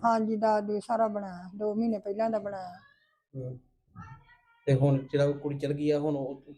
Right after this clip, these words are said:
Speaker 2: ਕੋਈ ਪਤਾ ਲੱਗਾ ਕਿੱਥੇ ਗਈ ਆ, ਕੋਈ ਗੱਲ?
Speaker 1: ਕੋਈ ਪਤਾ ਨਹੀਂ ਲੱਗਾ, ਅੱਜ ਨੌ ਦਿਨ ਹੋ ਗਏ ਆ।
Speaker 2: ਇਸ ਸੰਬੰਧੀ ਥਾਣੇ ਦਰਖਾਸਤ ਦਿੱਤੀ ਕੋਈ?
Speaker 1: ਹਾਂਜੀ, ਥਾਣੇ ਚੌਵੀ ਤਰੀਕ ਦੀ ਦਰਖਾਸਤ ਦਿੱਤੀ ਹੈ।
Speaker 2: ਉਸ ਜਿਹੜੀ ਕੁੜੀ ਨਾਲ ਗਈ ਆ, ਉਹ ਕਿੱਥੋਂ ਰਹਿਣ ਵਾਲੀ ਹੈ?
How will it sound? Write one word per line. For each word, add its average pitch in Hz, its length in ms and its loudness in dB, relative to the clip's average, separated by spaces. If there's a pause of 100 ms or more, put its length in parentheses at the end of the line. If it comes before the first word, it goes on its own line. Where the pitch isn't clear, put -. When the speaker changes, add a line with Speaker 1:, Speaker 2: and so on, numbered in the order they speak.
Speaker 2:
ਕੋਈ 147 120 -2
ਪਤਾ 143 180 -2
ਲੱਗਾ 139 220 0
ਕਿੱਥੇ 165 360 -2
ਗਈ 131 200 -2
ਆ, 135 80 0
ਕੋਈ 127 200 -8
ਗੱਲ? 127 160 -12
Speaker 1:
ਕੋਈ 247 400 2
ਪਤਾ 240 340 -2
ਨਹੀਂ 240 120 -4
ਲੱਗਾ, 214 320 -4
ਅੱਜ 202 140 -6
ਨੌ 202 260 -6
ਦਿਨ 196 180 -8
ਹੋ 208 100 -6
ਗਏ 170 120 -10
ਆ। 175 40 -14 (760)
Speaker 2:
ਇਸ 147 160 0
ਸੰਬੰਧੀ 139 300 -2
ਥਾਣੇ 135 240 -4
ਦਰਖਾਸਤ 127 360 2
ਦਿੱਤੀ 127 140 -14
ਕੋਈ? 127 280 -10 (100)
Speaker 1:
ਹਾਂਜੀ, 202 360 2
ਥਾਣੇ 226 400 2
ਚੌਵੀ 247 260 2
ਤਰੀਕ 226 260 0
ਦੀ 208 140 0
ਦਰਖਾਸਤ 190 420 -2
ਦਿੱਤੀ 170 360 -12
ਹੈ। - 80 -20 (720)
Speaker 2:
ਉਸ 160 240 2
ਜਿਹੜੀ 151 320 0
ਕੁੜੀ 151 240 2
ਨਾਲ 135 280 2
ਗਈ 139 200 0
ਆ, 143 80 4
ਉਹ 180 260 -2
ਕਿੱਥੋਂ 165 220 2
ਰਹਿਣ 135 160 2
ਵਾਲੀ 117 280 -4
ਹੈ? 117 60 -14